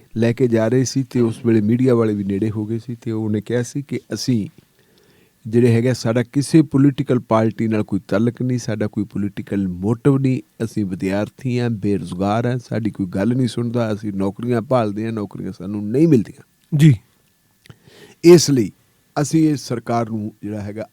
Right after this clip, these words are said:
Speaker 1: ਆਪਣਾ ਪ੍ਰੋਟੈਸਟ ਦਰਜ ਕਰਾਉਣ ਵਾਸਤੇ ਇੱਥੇ ਆਏ ਹਾਂ।
Speaker 2: ਜੀ।
Speaker 1: ਹੁਣ ਜਦੋਂ ਇਹਨਾਂ ਨੇ ਇਹ ਗੱਲ ਕੀਤੀ ਹੈ ਤੇ ਮੈਂ ਇਹ ਤੋਂ ਪਹਿਲਾਂ ਤੁਹਾਨੂੰ ਦੱਸਾਂ ਕਿ ਜਿਵੇਂ ਆਪਾਂ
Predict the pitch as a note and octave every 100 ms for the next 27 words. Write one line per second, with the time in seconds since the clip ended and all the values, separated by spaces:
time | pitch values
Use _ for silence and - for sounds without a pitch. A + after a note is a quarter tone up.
0 | A2+ A2 A2 G2+ - A2+ - C3 A#2 -
1 | - A2 G2 - G2 F#2 F#2 F2+ - F#2+
2 | - - - A#2 G#2+ F#2 - _ _ -
3 | C#3+ C3+ A#2 _ _ _ _ - F#3 G#3
4 | A#3 A#3+ A3+ G#3+ G#3 G3+ F#3 E3 - C#3+
5 | - E3 D#3 D#3 B2+ A#2+ B2+ C3 C3 B2+
6 | A#2+ B2 B2+ A#2+ A#2+ G#2 G2+ G#2 - A#2+
7 | A#2+ A#2 A2+ A#2 G#2+ G#2+ G#2